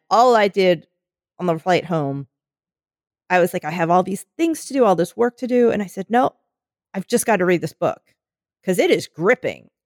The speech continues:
It is real good." Um, and, uh,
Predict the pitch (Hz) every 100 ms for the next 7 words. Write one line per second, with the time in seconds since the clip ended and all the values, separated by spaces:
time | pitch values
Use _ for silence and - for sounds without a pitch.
0 | - 294 226 151 135 131 147 214 202 170
1 | 160 135 104 123 _ _ _ _ _ _
2 | _ _ - 175 170 160 156 - _ _
3 | _ _ _ _ _ _ _ _ _ _
4 | - 180 175 170 160 143 135 139